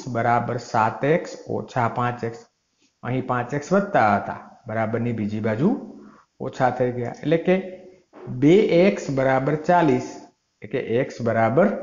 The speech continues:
ચાલીસ ભાગ્યા બે. એટલે એક્સ બરાબર શું મળ્યું આપણને? વીસ.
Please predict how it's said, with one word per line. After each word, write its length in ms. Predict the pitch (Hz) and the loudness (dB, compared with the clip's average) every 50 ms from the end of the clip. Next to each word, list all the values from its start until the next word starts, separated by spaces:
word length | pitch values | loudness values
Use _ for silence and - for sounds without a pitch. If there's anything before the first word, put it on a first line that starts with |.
| - - - - - - | -10 -12 -16 -20 -10 -4
ચાલીસ 420 | - 107 113 123 143 160 180 - - - | 0 2 2 4 4 4 2 0 -2 -2
ભાગ્યા 560 | - 110 113 117 113 123 123 127 131 127 131 | 0 0 0 0 0 0 2 2 2 2 2
બે. 160 | 143 160 151 135 104 - - - - - - - - _ _ _ _ - | 4 4 6 4 4 2 -2 -8 -14 -16 -20 -20 -20 _ _ _ _ -12
એટલે 180 | - 110 - - 107 117 | -10 -8 -6 -2 -2 -2
એક્સ 140 | 123 - - - | -2 -4 -6 -6
બરાબર 320 | 113 113 123 123 131 139 | -4 -2 0 0 0 0
શું 180 | - - 180 170 | 0 0 0 0
મળ્યું 280 | 147 127 120 113 110 104 | 0 0 0 0 0 -2
આપણને? 380 | 104 104 - 110 110 117 117 110 | -2 -4 -4 -4 -2 0 0 0
વીસ. 260 | 110 123 120 117 | 2 0 0 0